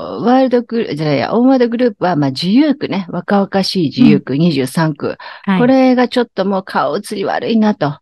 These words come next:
Speaker 1: 似合わなくなったわっていう、ね、
Speaker 2: うん。
Speaker 1: アンタイトルなんか全然着れないわっていう人たちが駆け込むとこ、アイシービー。
Speaker 2: <laughs> そうなんですか？
Speaker 1: うん。と私は踏んでるわけです。
Speaker 2: うんうん。
Speaker 1: で、まあ、アイシービーでね、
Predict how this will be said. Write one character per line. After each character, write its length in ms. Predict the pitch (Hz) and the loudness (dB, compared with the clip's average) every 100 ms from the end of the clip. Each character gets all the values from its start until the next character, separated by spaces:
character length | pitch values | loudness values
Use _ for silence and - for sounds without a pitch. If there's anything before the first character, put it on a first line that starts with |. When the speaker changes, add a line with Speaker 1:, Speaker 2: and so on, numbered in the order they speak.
| _ | _
Speaker 1:
似 220 | 196 214 | 0 2
合 40 | 247 | 4
わ 60 | 302 | 2
な 60 | 285 | 2
く 120 | 226 | 0
な 120 | 226 | 0
っ 60 | 226 269 | -2 -2
た 100 | 82 | -2
わ 140 | 69 | -4
っ 40 | - _ | -8 _
て 120 | 175 | -2
い 220 | 202 240 262 | 0 2 2
う、 200 | 175 156 | 0 -4
ね、 180 | 202 226 - | -6 -6 -4
Speaker 2:
う 40 | |
ん。 40 | |
Speaker 1:
ア 40 | 233 | -2
ン 120 | 254 | -2
タ 140 | 294 | -4
イ 80 | 247 | -4
ト 100 | 214 | -4
ル 60 | 185 | -6
な 80 | 170 | -6
ん 20 | |
か 80 | 160 | -4
全 160 | 180 | -2
然 100 | 220 | 0
着 100 | 214 | 0
れ 80 | 220 | 2
な 100 | 233 | 2
い 40 | |
わ 100 | 196 | 2
っ 20 | 143 | -2
て 200 | - 214 | -2 0
い 160 | 277 | 2
う 120 | 277 - - - - | 2 -2 -14 -20 -20
人 180 | - - | -16 -6
た 140 | 294 302 | -2 -2
ち 160 | 277 | -2
が 80 | 240 | -6
駆 280 | - 202 226 | -6 -4 0
け 80 | 240 | 2
込 40 | |
む 100 | 240 | 4
と 100 | 254 | 2
こ、 120 | 220 | 0
ア 80 | 147 | -2
イ 60 | 147 | -4
シ 160 | - | -8
ー 40 | - | -10
ビ 240 | 85 - _ _ | -12 -14 _ _
ー。 100 | 269 | -2
Speaker 2:
<laughs> 220 | - - 440 | 2 2 2
そ 240 | - 415 | 0 -2
う 60 | 415 - | -2 -2
な 60 | |
ん 80 | 269 | -2
で 120 | 208 233 | -2 -4
す 80 | - | -6
か？ 220 | - - | -6 -4
Speaker 1:
う 100 | 175 | -2
ん。 140 | 156 143 - - - | -2 -2 -8 -18 0
と 120 | 175 | 2
私 340 | - 220 202 | 2 0 0
は 100 | 208 | 0
踏 140 | 190 185 | 0 -2
ん 80 | 175 | -2
で 100 | 170 | -2
る 80 | 170 | -2
わ 100 | 165 | -2
け 160 | 156 | -4
で 140 | 151 196 | -6 -4
す。 120 | 262 | -4
Speaker 2:
う 40 | |
ん 300 | 254 240 240 247 | -4 -4 -2 0
う 20 | |
ん。 0 | |
Speaker 1:
で、 320 | 240 220 233 | 0 -4 -8
ま 140 | 240 | -4
あ、 60 | 185 | -2
ア 40 | |
イ 60 | 214 | -2
シ 160 | - 220 | -2 -2
ー 60 | |
ビ 160 | 180 202 | 0 0
ー 20 | |
で 100 | 92 | 0
ね、 220 | 170 220 | -2 -4